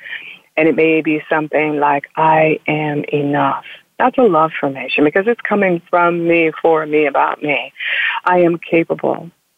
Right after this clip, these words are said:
I heard in your announcement this idea about empowerment and the ability to do what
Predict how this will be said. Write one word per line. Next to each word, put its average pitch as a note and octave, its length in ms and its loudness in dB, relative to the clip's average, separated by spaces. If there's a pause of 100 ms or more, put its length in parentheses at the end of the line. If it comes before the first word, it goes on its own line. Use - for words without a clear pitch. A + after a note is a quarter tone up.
(320)
I E3 140 2
heard F3 460 2
in E3 260 2
your D3+ 640 2 (480)
announcement D3+ 1000 0
this D3 140 0 (120)
idea D3 600 2
about C#3+ 240 0
empowerment D3 880 0
and C#3 300 2
the D3 80 6
ability D#3 500 2
to D3 120 -6
do D3+ 420 0
what D#3+ 260 2